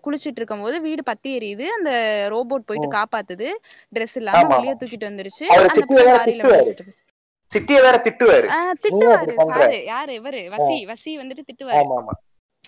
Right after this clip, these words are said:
Speaker 2: ஆ, சிட்டி கரெக்டா
Speaker 1: எப்படி?
Speaker 2: பேசும் actually. அவ ஒரு
Speaker 1: ஆ.
Speaker 2: பொண்ணு, அவ நெருப்புல இருந்தா, "நான் காப்பாத்துனேன்."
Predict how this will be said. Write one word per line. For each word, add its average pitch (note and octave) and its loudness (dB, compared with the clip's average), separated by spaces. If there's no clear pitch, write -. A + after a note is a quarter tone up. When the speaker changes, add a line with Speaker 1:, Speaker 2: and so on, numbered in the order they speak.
Speaker 2:
ஆ, A#2+ -10
சிட்டி C4+ 2
கரெக்டா C#4+ 4
Speaker 1:
எப்படி? D4+ 4
Speaker 2:
பேசும் G#3+ 4
actually. C3+ -4
அவ D3+ 6
ஒரு E3+ 4
Speaker 1:
ஆ. - -12
Speaker 2:
பொண்ணு, A3+ 2
அவ E3 4
நெருப்புல F3+ 4
இருந்தா, C#3+ 4
"நான் D3 2
காப்பாத்துனேன்." C#3+ 2